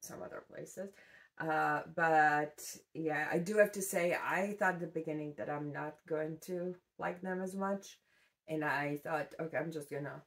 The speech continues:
buy, do them and then just sell them." But I did fall in love with them at some point after, I think, the second puzzle. So I have most of them. I sold a few, but I,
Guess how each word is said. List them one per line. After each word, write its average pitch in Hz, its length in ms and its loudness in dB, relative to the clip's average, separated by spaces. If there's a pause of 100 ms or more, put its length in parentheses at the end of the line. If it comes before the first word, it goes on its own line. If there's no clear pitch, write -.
(320)
buy, 156 300 2 (140)
do 160 180 2
them 151 360 0
and 147 100 -8
then 143 180 -8
just - 360 -10
sell 175 180 0
them." 165 340 -4
But 156 220 -8 (500)
I - 100 -4
did 208 200 0
fall 180 340 0
in 156 120 -2
love 196 180 -2
with 165 120 -2
them 185 260 -2
at 190 120 -8
some 220 260 0
point 190 520 -2
after, 175 400 -4
I 170 60 -4
think, 165 300 -8
the 170 80 -6
second 180 500 -6
puzzle. 214 380 -2
So 160 760 2 (540)
I 165 80 0
have 190 180 6
most 170 300 0
of 165 100 -2
them. 165 320 -2
I 156 100 -6
sold 156 440 -4 (100)
a 151 60 -8
few, 147 380 -4 (160)
but 160 120 -4
I, 151 280 -4